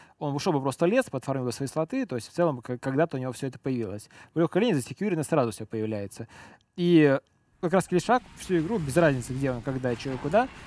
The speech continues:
он хотя бы наказывает. То есть мип ушел с линии, ломаешь вышку. То есть можно было что-то придумать, что-то поставить. Конечно,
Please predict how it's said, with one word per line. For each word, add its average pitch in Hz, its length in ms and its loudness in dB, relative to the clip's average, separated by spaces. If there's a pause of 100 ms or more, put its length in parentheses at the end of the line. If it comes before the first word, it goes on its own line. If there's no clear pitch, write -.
он 151 80 -4
хотя 190 220 4
бы 170 80 2
наказывает. 143 480 2
То 117 40 -12
есть 110 100 -10
мип 175 180 -4
ушел 175 200 -4
с - 120 -12
линии, 208 300 -2 (220)
ломаешь 160 380 2
вышку. 160 420 -2
То - 60 -14
есть 110 140 -14
можно 180 240 -2
было 135 140 -2
что-то 156 200 -6
придумать, 143 380 -2
что-то 131 180 -6
поставить. 120 440 -2
Конечно, 113 200 -8